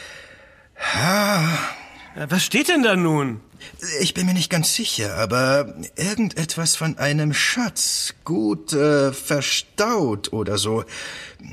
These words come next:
Speaker 1: Dann was von einer Orgel, glaube ich. Aber was heißt das hier?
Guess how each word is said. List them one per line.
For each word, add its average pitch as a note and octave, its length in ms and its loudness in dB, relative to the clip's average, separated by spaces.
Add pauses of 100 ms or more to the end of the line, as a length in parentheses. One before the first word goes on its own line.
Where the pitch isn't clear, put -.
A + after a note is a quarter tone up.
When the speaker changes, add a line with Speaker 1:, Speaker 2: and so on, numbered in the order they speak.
(580)
Speaker 1:
Dann A#2+ 220 2
was B2 200 2
von A2 200 -2
einer G2+ 380 -2
Orgel, A#3 880 2 (540)
glaube G3+ 300 0
ich. - 320 -2 (760)
Aber C3 340 0
was C3 360 0
heißt - 320 -2
das - 200 -2
hier? A2 360 -2